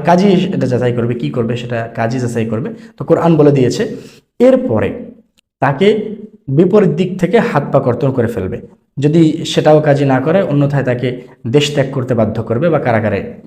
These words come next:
এ-, এরকম এ-, এই কটার কথা কোরআনের মধ্যে বলা আছে, সূরা মাইদার তেত্রিশ নম্বর আয়াতে বলা হয়েছে। তো এগুলোর মধ্য থেকে যে কোনো একটা বা যে কটা বাস্তবায়ন করা লাগে, সেটা কাজী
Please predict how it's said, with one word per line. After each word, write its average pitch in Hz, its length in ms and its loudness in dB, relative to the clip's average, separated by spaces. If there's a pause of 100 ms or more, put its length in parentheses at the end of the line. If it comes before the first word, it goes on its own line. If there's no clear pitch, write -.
এ-, - 220 -8
এরকম 208 480 2
এ-, - 20 2
এই 160 280 0
কটার 143 280 2
কথা 160 240 -2
কোরআনের 131 440 -4
মধ্যে 120 180 -2
বলা 117 140 -2
আছে, 127 160 -4
সূরা 139 240 -4
মাইদার 127 400 2
তেত্রিশ 135 360 -6
নম্বর 110 160 -6
আয়াতে 101 200 -8
বলা 107 160 -12
হয়েছে। 113 280 -12 (420)
তো 180 400 2 (320)
এগুলোর 233 360 6
মধ্য 185 280 2
থেকে 226 240 2
যে 170 140 2
কোনো 165 160 2
একটা 143 580 2 (140)
বা 127 400 4 (280)
যে 190 140 2
কটা 165 160 4
বাস্তবায়ন 143 460 2
করা 120 140 0
লাগে, 180 240 2
সেটা - 240 -2
কাজী 139 500 2